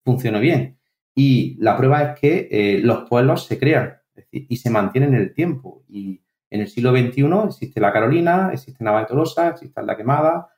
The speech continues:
la Carlota, Montizón, es decir, que ahí están. Es decir, hay cosas que, como el tema de manufacturero, de las fábricas, que en la Carolina, por ejemplo, donde se pusieron fábricas de vidrio,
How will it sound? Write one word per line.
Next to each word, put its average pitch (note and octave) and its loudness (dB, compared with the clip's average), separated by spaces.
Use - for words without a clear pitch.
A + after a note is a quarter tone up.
la G#2+ -12
Carlota, D3 2
Montizón, D3 -4
es A2+ -20
decir, - -16
que F#2+ -4
ahí G2 -6
están. F3 -4
Es - -20
decir, - -20
hay C3 4
cosas C3+ 0
que, B2 2
como B2+ 2
el A2+ -2
tema C3 4
de A#2 0
manufacturero, A#2 -2
de A2 0
las G#2+ -2
fábricas, C3+ -2
que A#2 -2
en G#2+ 4
la G#2 4
Carolina, A2+ 4
por B2 0
ejemplo, A2+ 0
donde G#2+ -4
se G2 -4
pusieron A2 -8
fábricas G2 -2
de F#2 -4
vidrio, A2 -2